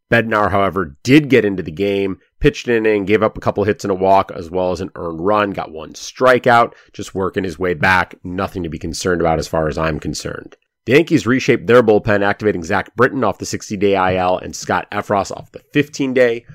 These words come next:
Wandy Peralta placed on the I L and Greg Weishart optioned to the minors, but they also needed to clear a spot on the forty-man and did so by designating Miguel Andujar for assignment. Andujar burst onto the scene in twenty eighteen with a great rookie campaign, but has never been even a league average hitter since then.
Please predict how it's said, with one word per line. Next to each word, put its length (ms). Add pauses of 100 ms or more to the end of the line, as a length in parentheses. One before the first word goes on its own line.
(180)
Wandy 320
Peralta 360
placed 420
on 60
the 80
I 180
L 140
and 100
Greg 180
Weishart 520
optioned 460
to 100
the 80
minors, 720 (200)
but 100
they 180
also 340
needed 240
to 60
clear 340
a 40
spot 460
on 140
the 80
forty-man 880
and 140
did 180
so 120
by 120
designating 640
Miguel 360
Andujar 520
for 160
assignment. 640 (100)
Andujar 460
burst 320
onto 180
the 120
scene 500
in 160
twenty 340
eighteen 460
with 100
a 60
great 500
rookie 280
campaign, 520
but 100
has 100
never 320
been 160
even 180
a 80
league 320
average 380
hitter 180
since 380
then. 280